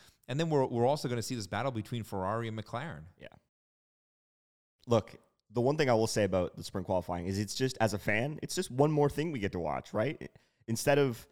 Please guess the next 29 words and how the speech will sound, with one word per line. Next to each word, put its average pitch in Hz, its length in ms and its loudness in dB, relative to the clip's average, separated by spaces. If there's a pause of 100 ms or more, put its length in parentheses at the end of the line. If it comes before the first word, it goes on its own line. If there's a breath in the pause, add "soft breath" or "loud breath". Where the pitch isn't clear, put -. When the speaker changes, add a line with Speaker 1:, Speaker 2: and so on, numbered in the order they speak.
(200)
Speaker 2:
Friday 127 240 2
being 123 200 0
free 131 200 -4
practice, 127 680 -2 (340)
where 107 180 0
it's 107 140 -4
like, 110 100 0
okay, 127 280 -2
like, 107 200 2
you 110 80 -2
know, 107 120 2
you'll 101 160 -2
check 110 80 -2
Speaker 1:
Nobody 107 160 2
Speaker 2:
the 104 60 2
results 101 300 2
Speaker 1:
cares. - 80 2
Speaker 2:
afterwards 101 540 -2
just - 240 -6
to 101 80 -6
see, 104 360 -2
you 92 120 -6
know, 95 160 0
who's, 104 320 -4
who's 104 140 -4
quick 101 200 -2
and 98 100 -4
who's 98 140 -2
not. 107 260 -2